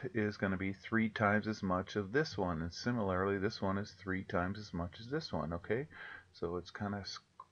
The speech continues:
uh, going, going up in that direction right there, okay? All right, let's do one more, you guys. Okay, so here, uh, we're gonna go ahead and graph, uh, let's graph the middle part from, um,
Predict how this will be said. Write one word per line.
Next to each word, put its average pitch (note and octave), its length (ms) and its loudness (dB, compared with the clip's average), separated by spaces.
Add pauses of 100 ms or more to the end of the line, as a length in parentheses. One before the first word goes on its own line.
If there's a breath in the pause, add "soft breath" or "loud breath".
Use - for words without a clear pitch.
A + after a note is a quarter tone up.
(300)
uh, F#2 220 -2
going, G#2 420 0 (460 loud breath)
going A2 240 0
up A2 160 -2
in F#2+ 80 -4
that G2 180 0
direction E2+ 420 0
right E2 280 -4
there, E2 360 0
okay? A#2 220 -4 (960 loud breath)
All C#3 80 0
right, D3 260 8
let's A#2+ 160 2
do B2 160 2
one A#2 200 8
more, G2 240 8
you F2+ 80 0
guys. F#2+ 320 4
Okay, C#3 280 8
so A2+ 220 8
here, E3+ 400 12 (300 loud breath)
uh, A2 320 12
we're A#2 80 10
gonna C3+ 180 6
go C#3 160 12
ahead C#3 160 10
and A#2+ 120 6
graph, B2+ 480 12
uh, A2 180 12
let's C3+ 160 4
graph D#3+ 280 12
the C3+ 80 6
middle C3+ 240 12
part A2+ 320 12
from, G#2+ 380 10
um, G2 540 4